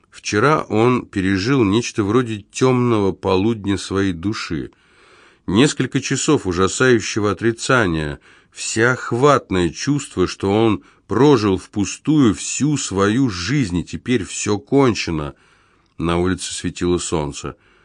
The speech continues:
И сейчас светит, воспламеняя желтеющую листву деревьев перед общежитием. Он видит их сквозь пыльное окно. "Как сам?" спрашивает он Ханса Питера.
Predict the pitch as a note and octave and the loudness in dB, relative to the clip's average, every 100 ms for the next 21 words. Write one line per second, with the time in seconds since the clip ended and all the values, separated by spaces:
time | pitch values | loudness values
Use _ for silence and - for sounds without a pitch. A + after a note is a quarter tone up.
0 | _ _ _ E2+ E2+ F#2+ - D3+ - - | _ _ _ -8 -6 -6 0 0 0 -2
1 | F2 D#2 E2 D#2 - F2 F2+ F2+ F2 D#2 | -2 -2 -10 -10 -6 -2 0 2 0 -2
2 | E2+ - F2+ E2 - F2+ E2 E2+ - F2 | -6 -2 -2 0 -4 -4 -4 -4 -4 -6
3 | D#2+ E2+ F2 E2 D#2+ - E2 D#2+ - - | -2 2 2 0 -4 -6 -6 -6 -8 -6
4 | E2+ F2 D#2 D#2+ D#2+ D2+ - _ - _ | -4 -4 -4 -6 -4 -6 -14 _ -20 _
5 | - F#2+ G2+ C3 C3+ C3 - - G#2+ G2 | -2 0 0 -2 0 -2 -2 -2 0 0
6 | - - F#2+ F2+ F2+ F2 - E2 C#2 - | 0 0 2 2 2 -2 -4 -8 -8 -10
7 | _ _ _ _ _ _ - E3 D3+ - | _ _ _ _ _ _ 2 2 2 -4
8 | A2+ G2+ A2+ A2 - - F#2 F2 - E2+ | 0 2 0 -2 -12 0 2 2 0 -4
9 | D#2+ E2 - F2 D#2 - D2 E2 D#2 D2+ | -4 -6 -2 -2 -2 -8 -6 -6 -4 -6
10 | D2 | -6